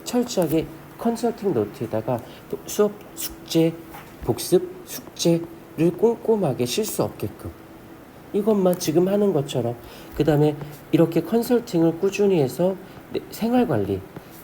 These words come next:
일정표, 관리를 꾸준히 더 하는 거야. 그리고 마인드는 조금 가져, 욕심을 가져. 그래서 최소한 십오 개 대학이나 칠 개 대학을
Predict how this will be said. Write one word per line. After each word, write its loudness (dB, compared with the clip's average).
일정표, 0
관리를 4
꾸준히 4
더 0
하는 0
거야. -4
그리고 4
마인드는 4
조금 0
가져, 0
욕심을 4
가져. -4
그래서 2
최소한 4
십오 0
개 4
대학이나 0
칠 0
개 4
대학을 0